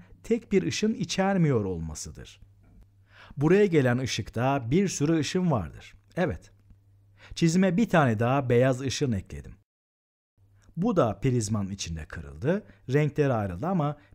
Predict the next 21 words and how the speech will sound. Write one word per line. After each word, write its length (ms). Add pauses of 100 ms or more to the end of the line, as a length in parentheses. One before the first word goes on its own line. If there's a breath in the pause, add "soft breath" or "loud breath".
prizmadan 580
çıkarken 760 (240 soft breath)
kırmızı 500
ışın 440 (220 loud breath)
mavi 480
ışınla 440
kesişmeye 720
başladı. 480 (160)
Görüyorsunuz, 600
değil 120
mi? 100 (560 loud breath)
İşte 400
bu 120
mantıkla 720 (280 loud breath)
bunların 400
arasından 600
geçen 480
bir 260
başka 340
ışının 520
da 220